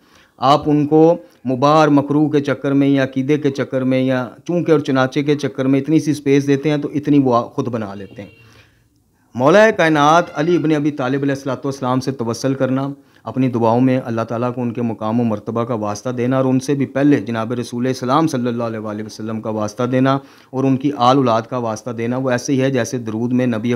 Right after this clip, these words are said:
खुदा पे दरूद भेजना, तो फिर नबी खुदा के, अ, दरूद पढ़ के सुनाने से साबित हुआ कि उनकी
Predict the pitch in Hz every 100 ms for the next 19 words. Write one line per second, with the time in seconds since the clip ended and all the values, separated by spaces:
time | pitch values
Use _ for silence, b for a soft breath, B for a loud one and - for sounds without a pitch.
0 | 117 107 113 131 139 127 135 123 120 127
1 | 135 131 - _ - 143 160 147 135 147
2 | 147 123 123 127 143 135 135 _ _ 123
3 | 113 120 131 - 139 139 127 117 117 127
4 | 127 117 113 127 - 123 127 131 127 131